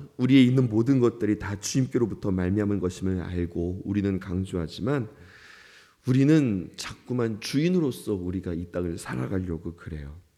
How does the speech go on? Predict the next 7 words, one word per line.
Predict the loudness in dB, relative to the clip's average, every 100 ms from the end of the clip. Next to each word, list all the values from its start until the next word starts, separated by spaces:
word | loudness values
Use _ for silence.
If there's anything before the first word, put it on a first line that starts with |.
| _ _ _
우리는 | -2 0 0
주인이 | 0 2 2 2 0
아니라 | -2 -4 -4 -4 -6 -12 -20 -20 -12
청지기로 | -4 0 0 -2 -4 -4
살아가고 | -4 -4 -4 -4 -2
소유주가 | -2 0 0 0 -4 -6 -6
아니라 | -6 -6